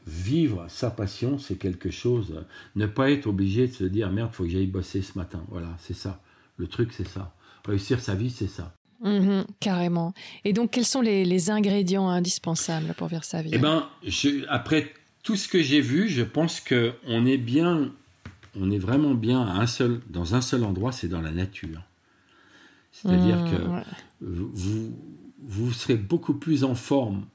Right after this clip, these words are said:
Speaker 1: en entendant le bruit d'un ruisseau, euh, le son d'une abeille à côté de vous, euh, le chant du pivert, euh, et cetera,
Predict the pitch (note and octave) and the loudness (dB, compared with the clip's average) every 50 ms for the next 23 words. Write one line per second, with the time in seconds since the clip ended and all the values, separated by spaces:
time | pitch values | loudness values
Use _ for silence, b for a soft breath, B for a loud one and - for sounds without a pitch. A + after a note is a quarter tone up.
0 | _ - - F#2 F#2+ G2+ G#2 A2+ A#2+ A#2+ A#2+ B2 B2 A#2 G#2 A#2+ A#2+ A#2+ G#2+ G2+ | _ -8 -6 -4 -2 0 0 0 0 -2 -2 -2 -2 0 0 0 0 2 2 2
1 | F#2+ E2 D#2+ D#2+ F#2+ G2+ A#2 C#3 C#3+ B2+ G#2+ G2 F#2 F2 E2+ F2 F2+ F#2+ A2 A#2 | 0 0 -2 -4 -2 2 2 4 4 2 2 -2 -2 -4 -4 -4 -4 -2 -2 -2
2 | A#2 - - - B2 A#2 A#2 A#2 A#2 A#2+ A#2+ A2 G2 F2+ F2 F2 E2+ E2 B B | -4 -4 0 2 4 4 4 4 4 2 0 0 -2 -4 -4 -4 -6 -8 B B
3 | B B B B B - G2 F#2 F2+ - - - A#2+ A#2 G#2 G2 F#2+ F#2 F#2 F2+ | B B B B B -4 -2 -2 -2 -2 -2 0 0 2 2 2 2 2 0 0
4 | F2 F#2 G2 G2 G2 G#2+ A2 A2+ A2 G#2 G2 F2+ F2 - - G2+ G2 - G#2+ G2+ | 0 0 0 0 2 2 2 4 4 2 2 0 -2 -2 -4 -4 0 0 0 2
5 | G2 F#2+ F2 F#2+ G2+ G#2 G#2+ A2 G#2+ G#2 G2+ F#2 F2 F2 E2+ F2+ F2+ - - - | 0 0 -2 -2 -2 0 0 0 0 0 0 0 0 -2 -2 -2 -2 -2 -4 -4
6 | A2 G#2+ G2 F2+ F#2 F2 - - - G2 F#2+ G#2 G#2+ A2 A2 A2 G2+ F2 E2+ E2 | -2 -2 -2 -2 -4 -4 -6 -8 -4 -2 0 0 2 2 0 0 -2 -4 -4 -4
7 | E2+ E2 E2+ E2 - - F#2+ F2+ - F#2+ F2 F#2 A2 B2+ B2+ | -4 -4 -6 -6 -6 -6 -6 -6 -4 -4 -4 -2 -2 -4 -4